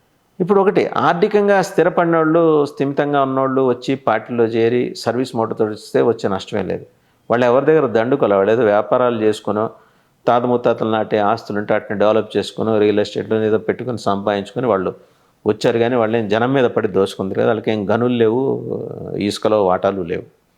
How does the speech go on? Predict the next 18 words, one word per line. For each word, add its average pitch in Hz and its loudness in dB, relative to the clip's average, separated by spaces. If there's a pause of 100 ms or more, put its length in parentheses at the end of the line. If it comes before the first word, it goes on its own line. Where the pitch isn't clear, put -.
(600)
అలాంటి 160 2
వాళ్ళని 175 2
ఎంపిక 131 -2
చేసుకుంటున్నారు. 92 -2
ఎందుకంటే 156 -2 (240)
పవన్ 180 2
కళ్యాణ్ 202 2
గారు 180 2
ప్రామిస్ 143 0
చేసిన 139 0
పాతికేళ్ల 120 0
రాజకీయాల్లో 127 0
పదేళ్ళు 123 0
అయిపోయినాయి, 110 -2
ఇంకా 127 -4
పదిహేను 113 0
ఏళ్ళు 131 -2
ఉంది. - -8